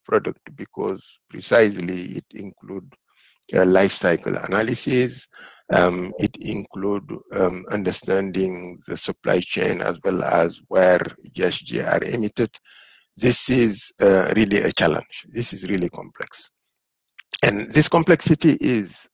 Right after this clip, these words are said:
uh, related, the complexity of consumption-based approach is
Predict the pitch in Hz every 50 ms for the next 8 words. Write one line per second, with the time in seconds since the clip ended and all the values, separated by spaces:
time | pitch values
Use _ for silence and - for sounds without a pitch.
0 | _ - - - 110 127 123 107 113 117 107 - - 127 - - - - - 143
1 | 135 135 - 123 - - - 107 - - 120 - - - 101 92 - - - _
2 | _ _ _ _ _ _ _ _ - 131 120 127 131 117 123 123 - 117 101 95
3 | 90 95 104 110 104 - - - - _ - - 95 95 - - - - 113 104
4 | 92